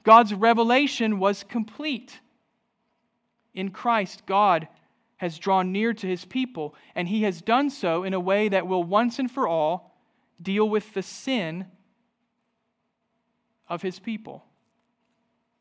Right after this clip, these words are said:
That is the grace upon grace of verse sixteen. God revealed himself through Moses, that was grace.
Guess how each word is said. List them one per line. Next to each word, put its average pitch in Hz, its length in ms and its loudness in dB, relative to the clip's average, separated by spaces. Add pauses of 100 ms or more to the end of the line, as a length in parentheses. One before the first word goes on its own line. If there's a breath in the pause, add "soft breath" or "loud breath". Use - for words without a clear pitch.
(420)
That 208 440 4
is 170 180 -6
the 175 120 -4
grace 196 640 -2
upon 185 440 -6
grace 151 680 -8 (320)
of 170 140 -6
verse 175 260 -6
sixteen. 156 680 -12 (760)
God 202 280 4
revealed 220 380 0
himself 220 480 0
through 226 160 -4
Moses, 202 640 0 (100)
that 180 200 2
was 220 160 -6
grace. 151 600 -8